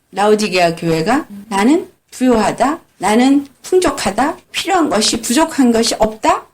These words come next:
그런 사람들은 교회라는 특성을 갖고 있어도 하나님이 네가 벌거벗고 네 수치를 네가 알지 못한다고 말하잖아요. 내가 상한 심령,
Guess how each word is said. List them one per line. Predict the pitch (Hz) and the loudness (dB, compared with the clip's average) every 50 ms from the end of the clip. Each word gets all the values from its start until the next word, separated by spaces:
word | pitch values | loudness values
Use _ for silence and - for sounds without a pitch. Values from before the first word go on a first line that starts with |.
| _ _ | _ _
그런 | - 247 302 320 | -2 2 2 2
사람들은 | 311 339 302 277 254 247 233 220 226 233 269 311 311 294 | 4 4 4 4 4 2 2 0 0 2 2 2 2 2
교회라는 | - - 208 220 269 349 370 359 311 302 277 262 | 2 2 2 4 4 4 4 2 2 2 0 -4
특성을 | - - - - 392 339 320 269 | -4 -6 -4 0 2 2 2 2
갖고 | 240 220 - - 214 | 0 -2 -4 -2 -2
있어도 | 214 - 208 196 214 | -2 0 0 0 0
하나님이 | 220 262 285 285 247 220 196 196 233 285 320 - - _ _ _ | 0 2 2 2 2 2 0 2 2 0 0 -2 -6 _ _ _
네가 | 220 214 214 220 220 | 0 0 0 0 0
벌거벗고 | - - 185 202 208 196 - 170 165 - - - 277 330 - - - | -2 -2 0 0 0 0 0 -2 -4 -4 -6 -6 -6 -6 -6 -8 -4
네 | 202 226 226 | 0 0 2
수치를 | 220 - - - - - - 208 208 | 2 2 0 0 0 -2 0 0 -2
네가 | 170 180 170 180 175 202 214 - _ - | -2 -2 0 0 0 0 -2 -6 _ -4
알지 | - 196 196 196 202 185 | -2 -2 0 0 0 0
못한다고 | 165 160 165 - - 247 240 220 185 160 160 160 | 0 0 0 0 0 2 2 2 2 0 0 -2
말하잖아요. | - 113 151 165 175 170 170 - - 143 139 - 143 - - - 208 - - - _ _ | -2 0 0 0 0 -2 -2 -2 -4 -4 -2 -2 -2 -2 -4 -6 -8 -12 -16 -20 _ _
내가 | - 170 175 175 185 180 | -14 -12 -10 -8 -6 -6
상한 | - - - 302 311 302 285 | -4 -2 0 2 2 2 2
심령, | 262 - - 247 240 214 170 160 156 165 | 2 2 2 2 2 2 2 0 -2 -4